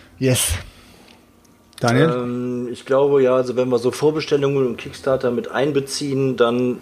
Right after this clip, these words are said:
Speaker 3: dürfte das eigentlich Machina Arcana sein. Äh, das All-In-Paket mit allen, äh,
Speaker 2: Costo
Speaker 3: Erweiterungen.
Speaker 2: quanto?
Speaker 3: Ich weiß nicht, ich glaub,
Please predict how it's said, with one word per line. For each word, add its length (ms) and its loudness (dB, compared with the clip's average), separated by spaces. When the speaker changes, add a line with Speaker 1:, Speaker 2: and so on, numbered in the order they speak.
Speaker 3:
dürfte 300 -2
das 240 2
eigentlich 540 -2
Machina 440 0
Arcana 460 2
sein. 320 0
Äh, 340 2
das 480 0
All-In-Paket 1200 -4
mit 300 -12
allen, 380 -6
äh, 260 -10
Speaker 2:
Costo 320 2
Speaker 3:
Erweiterungen. 400 2
Speaker 2:
quanto? 100 -12
Speaker 3:
Ich 300 -16
weiß 220 0
nicht, 140 -8
ich 100 -10
glaub, 200 0